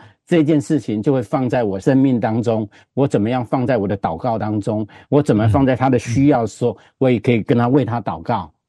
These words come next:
Speaker 2: 是，
Speaker 1: 啊，这个祷告的时候
Speaker 2: 是。
Speaker 1: 就是信仰会出现。所以我过去在体大教书，我有很多学生也是有这样的议题，但是也一些学生也后来信主了。
Speaker 2: 嗯。嗯。
Speaker 1: 所以我，我不觉得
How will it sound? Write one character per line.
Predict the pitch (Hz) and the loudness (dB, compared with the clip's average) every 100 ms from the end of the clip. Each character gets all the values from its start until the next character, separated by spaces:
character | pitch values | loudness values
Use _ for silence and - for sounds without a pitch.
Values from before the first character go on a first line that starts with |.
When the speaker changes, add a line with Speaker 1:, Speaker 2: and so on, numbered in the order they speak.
| _ _ - | _ _ -10
Speaker 2:
是， | - | -4
Speaker 1:
啊， | 139 | 0
这 | 196 | 2
个 | 139 | 2
祷 | 117 | 0
告 | 131 | 0
的 | 139 | 0
时 | 110 123 | 0 0
候 | |
Speaker 2:
是。 | 117 | 0
Speaker 1:
就 | 135 | 0
是 | 117 | -2
信 | - 127 | 0 0
仰 | 98 87 - | -2 -6 -6
会 | 131 | -6
出 | 101 110 101 | -2 -2 0
现。 | 123 92 _ _ _ | -2 -4 _ _ _
所 | - 175 | 0 4
以 | |
我 | 131 | 4
过 | - 165 | 4 2
去 | 165 156 | 4 2
在 | 156 135 | 2 0
体 | - 98 | -2 0
大 | 135 131 | 0 0
教 | 127 123 | -2 -2
书， | - 117 117 _ _ - | -4 -6 -6 _ _ 0
我 | 175 | 2
有 | |
很 | 139 107 | 4 2
多 | 143 | 0
学 | - 117 | 2 0
生 | 110 135 | 2 2
也 | 117 | 2
是 | 101 - 143 | -2 -2 0
有 | 104 | 0
这 | 110 | 0
样 | 123 | 0
的 | 110 | 0
议 | 160 135 | 0 -2
题， | 104 - 80 87 _ _ - | -4 -8 -10 -10 _ _ -2
但 | 160 | 2
是 | 165 139 101 87 - | 4 2 0 -8 0
也 | 131 120 143 | 4 6 6
一 | 165 | 4
些 | 170 151 | 4 4
学 | 123 | 2
生 | 117 135 | 2 2
也 | 117 | 2
后 | 104 151 | 0 0
来 | 113 | 0
信 | 107 151 110 | 2 0 0
主 | - 78 | -6 -10
了。 | 80 82 _ _ _ _ _ 117 | -10 -14 _ _ _ _ _ 0
Speaker 2:
嗯。 | |
嗯。 | 110 | 4
Speaker 1:
所 | 233 | 4
以 | - - | 2 0
我， | 156 143 135 | 0 0 0
我 | 139 131 | 0 0
不 | 233 | 0
觉 | - 147 113 | 0 0 0
得 | 120 117 - | 0 -2 -2